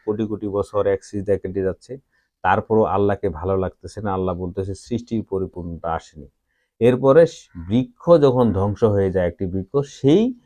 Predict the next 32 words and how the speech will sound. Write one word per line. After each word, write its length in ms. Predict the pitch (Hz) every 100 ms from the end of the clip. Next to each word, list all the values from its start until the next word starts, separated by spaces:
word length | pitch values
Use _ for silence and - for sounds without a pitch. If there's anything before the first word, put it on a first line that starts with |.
| _ _ 92
বৃক্ষ 360 | 123 127 - 135
জগৎ 420 | 117 110 113 -
থেকে 180 | 104 101
সৃষ্টি 440 | - 110 - 110
হলো 380 | 92 95 92 73
বিবর্তনের 760 | 73 95 107 117 110 107 101 92
মাধ্যমে 380 | 90 82 95 90 98
পশু 240 | 95 90
জগৎ। 260 | 80 - - _ _ _ _ _ _ _ _ _ -
পশু 260 | 139 190
জগৎ 380 | 170 160 165 156
কোটি 220 | 151 151
কোটি 200 | 147 147
বছর 320 | 139 139 139
থাকা 240 | 135 131 127
শুরু 240 | - 127
করলো, 140 | 131 98
অনেক 380 | 95 123 131
সময়, 300 | - 127 127
দীর্ঘকাল 580 | 117 113 117 123 127 120
সময় 360 | 120 123 120 120
চলে 240 | 123 240
গেল। 220 | 123 123 - _ _ _ -
তারপরে 360 | 107 - 117 113
পশু 260 | 127 143 135
জগৎ 460 | 117 117 127 123
থেকে 300 | 127 117 113
আল্লাহ 220 | 98 95
সৃষ্টি 360 | 98 - - 101
করলো 200 | 95 95
মানুষ্য 500 | 87 92 110 - 92
জগৎ। 240 | 82 -